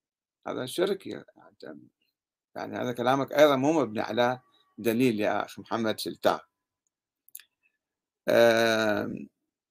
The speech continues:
يوسف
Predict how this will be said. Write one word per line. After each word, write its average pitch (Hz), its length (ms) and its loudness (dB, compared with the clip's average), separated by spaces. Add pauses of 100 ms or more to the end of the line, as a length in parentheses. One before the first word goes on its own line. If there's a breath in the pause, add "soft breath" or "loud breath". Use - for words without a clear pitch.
(1600)
يوسف 151 720 2